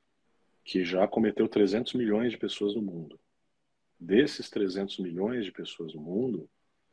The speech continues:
cem milhões vão ter o que a gente chama de covid longa. Ou seja, um terço das pessoas vão ter sintomas pós-covid.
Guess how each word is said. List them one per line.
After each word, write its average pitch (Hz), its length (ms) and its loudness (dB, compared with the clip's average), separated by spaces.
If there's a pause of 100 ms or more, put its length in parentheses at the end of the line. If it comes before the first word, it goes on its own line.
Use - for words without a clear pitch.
(440)
cem 135 400 4
milhões 120 440 2
vão 131 140 0
ter - 140 -2
o 110 60 2
que - 100 -6
a 113 60 -4
gente 113 180 -8
chama 107 200 -4
de 104 100 -6
covid 107 420 0
longa. 113 400 2 (1800)
Ou - 60 -4
seja, 80 600 0
um 131 160 -2
terço 139 540 4
das 95 140 -6
pessoas 120 560 -2
vão 101 160 -6
ter 113 120 -10
sintomas 120 560 -8
pós-covid. 160 840 -4